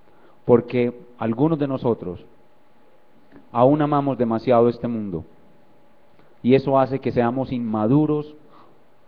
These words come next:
por más tiempo del que normalmente un creyente debe ser inmaduro. Ayúdanos a vencer la mundanalidad.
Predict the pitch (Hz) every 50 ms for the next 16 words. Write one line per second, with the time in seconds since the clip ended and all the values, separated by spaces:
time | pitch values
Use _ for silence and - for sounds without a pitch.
0 | - - - 120 117 117 117 117 123 135 156 160 135 - - 143 143 135 131 131
1 | 120 - 107 101 98 - - - - - - 113 110 104 - - 113 107 110 107
2 | 104 107 120 127 131 131 127 123 117 104 - 101 92 95 - - - - - -
3 | 123 117 - 120 123 113 120 131 127 127 - 110 104 104 104 104 101 113 107 104
4 | 104 101 98 95 92 90 87 82 78 87 - - - - - - - - - -
5 | - - - - - - - - - - - - - - 117 120 143 160 165 160
6 | 156 147 139 139 127 127 123 120 - - 151 151 160 151 151 151 143 143 135 127
7 | 120 120 117 117 117 113 117 120 123 117 107 104